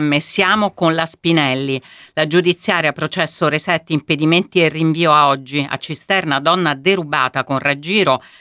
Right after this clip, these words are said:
delle monetine, per la giudiziaria minori palpeggiate, condannato. A Sperlonga, casa fantasma in affitto, truffa smascherata, a Formia, badante investita, denunciato il militare usa. E poi ancora cronaca, aprile, rapinate due farmacie, caccia ai banditi.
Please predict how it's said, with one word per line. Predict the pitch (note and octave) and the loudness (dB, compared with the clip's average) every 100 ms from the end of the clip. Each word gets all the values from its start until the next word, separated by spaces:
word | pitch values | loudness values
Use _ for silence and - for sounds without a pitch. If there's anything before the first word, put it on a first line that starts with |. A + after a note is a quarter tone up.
| _ | _
delle | - F3 D#3+ | -4 0 2
monetine, | D#3 D#3+ C#3+ - D#3 D#3+ F#3+ | 4 2 0 -2 -2 0 -2
per | - C#3 | -4 -4
la | C3+ | -4
giudiziaria | C#3 C#3+ C#3+ - D3+ C3+ | -4 -6 -6 -4 -2 0
minori | C3+ D3+ D#3 C3 | 0 2 2 0
palpeggiate, | B2 B2+ - B2+ B2+ D3+ C3+ B2 B2 - - _ _ | -4 -6 -6 -8 -2 0 0 -2 -6 -8 -16 _ _
condannato. | F3+ D#3+ C#3+ C#3 C3+ B2 B2 F3 F#3 - - - | 2 2 2 0 0 0 0 -2 -4 -6 -20 -8
A | D#3 | -4
Sperlonga, | D#3 - A3 A#3 G3+ D#3+ | -2 0 2 2 0 -4
casa | - G3 F#3 | -2 0 0
fantasma | F#3 E3 - F#3+ F3+ | 0 -2 0 0 2
in | D#3+ | 0
affitto, | E3+ - A#3 - D#3 - | 0 -4 -8 -2 -2 -2
truffa | G#3+ G#3 - C3 | -4 -4 -4 -4
smascherata, | C#3 C3+ - - F3+ B2 B2+ D#3+ | 0 -2 -2 -2 0 0 -2 -4
a | |
Formia, | - E3+ D3 C3+ B2+ | -2 0 0 0 -2
badante | C3+ D3 D#3 - | -2 0 -2 -2
investita, | D3 C3+ C#3+ D#3 - D3+ D3 | -2 0 0 -2 -4 -4 -2
denunciato | B2+ D#3 C#3+ - D3 C#3 | 0 0 0 -2 -4 -2
il | C3 | -2
militare | D3+ C#3+ C3+ C#3+ C#3 | -2 -2 -2 -4 -2
usa. | C3+ A#2+ A#2+ B2+ B2 - - - _ | -4 -8 -4 -4 -4 -10 -20 -20 _
E | F#3+ | -4
poi | - F#3 | 0 0
ancora | D3+ C#3+ A3 G3+ - | 0 -2 -2 -2 0
cronaca, | F3 F3 D#3 D3 | 2 2 2 -2
aprile, | C#3 E3+ E3+ C3+ | -2 0 2 2
rapinate | C3+ C#3+ D#3+ D#3+ E3 | 0 -2 -2 0 -2
due | C3+ C#3+ | -4 -4
farmacie, | D3+ C#3+ E3 - D3 A2 - | -4 -2 -2 -4 -2 -2 -2
caccia | - D3+ - - E3+ - | -2 -2 -4 -4 -2 -2
ai | D3 C#3+ | -2 -2
banditi. | C3+ C3+ C3 A#2 A2+ C3+ | -2 -2 -4 -6 -8 -6